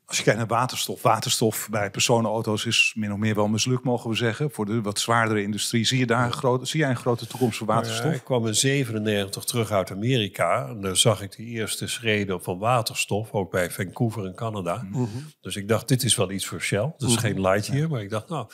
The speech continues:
Speaker 2: waterstof weten we wel wat van. En dat is ook een energiedrager en allemaal
Speaker 3: Ja.
Speaker 2: dat soort dingen. Wij zijn daarmee begonnen toen bij Shell. Dat noemden wij de waterstofdivisie. Nou, die was heel klein. Maar om een lang verhaal, we waren veel te vroeg.
Speaker 3: Ja.
Speaker 2: En dat was helemaal,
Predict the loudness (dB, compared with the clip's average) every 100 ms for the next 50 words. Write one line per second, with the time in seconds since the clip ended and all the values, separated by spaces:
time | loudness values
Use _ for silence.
0 | -18 -20 _ 0 2 2 0 2 2 0
1 | 0 -2 -2 0 -2 -4 0 2 2 -2
2 | -8 -18 -16 -10 -6 -4 -4 -2 -2 0
3 | 4 2 2 0 -2 -4 -6 -8 -8 -6
4 | -2 -2 0 0 0 -4 -6 -8 -12 -18
5 | -20 -14 -2 0 2 2 0 0 0 0
6 | -2 2 4 2 0 -6 -6 -4 -2 -2
7 | -4 -8 -12 -20 -20 -12 -10 -8 -4 -4
8 | -6 -6 0 2 2 0 0 0 0 -2
9 | 0 2 0 0 -6 -6 -6 -4 -2 -4
10 | 0 0 0 -2 -18 -20 -18 -16 -16 -18
11 | -12 -2 2 4 2 -2 -4 -4 0 2
12 | 2 2 -2 -2 -2 0 2 0 2 4
13 | 2 -2 -8 -16 -18 _ _ -20 -20 -18
14 | -14 -8 -2 0 2 2 2 2 -2